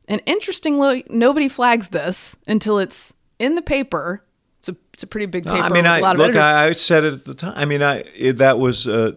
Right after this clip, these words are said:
Speaker 2: that was an egregious mistake. Uh, and newspapers make mistakes. I was a reporter. Uh,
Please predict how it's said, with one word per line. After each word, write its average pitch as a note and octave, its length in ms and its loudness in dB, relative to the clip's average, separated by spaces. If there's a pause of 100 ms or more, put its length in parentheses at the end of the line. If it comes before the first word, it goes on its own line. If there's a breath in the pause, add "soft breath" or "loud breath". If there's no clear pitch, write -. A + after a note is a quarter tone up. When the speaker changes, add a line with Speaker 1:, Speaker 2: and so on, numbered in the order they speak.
Speaker 2:
that A#2+ 240 0
was A#2+ 340 -4
an A2+ 140 -6
egregious A2 560 -6
mistake. - 600 -12 (380 loud breath)
Uh, A#2 340 4 (200)
and B2+ 200 2
newspapers C3+ 560 -4
make B2+ 220 -4
mistakes. G#2 520 -8
I B2+ 160 0
was C3 180 0
a G#2+ 320 -6
reporter. G#2+ 800 -8 (260)
Uh, G#2 340 -6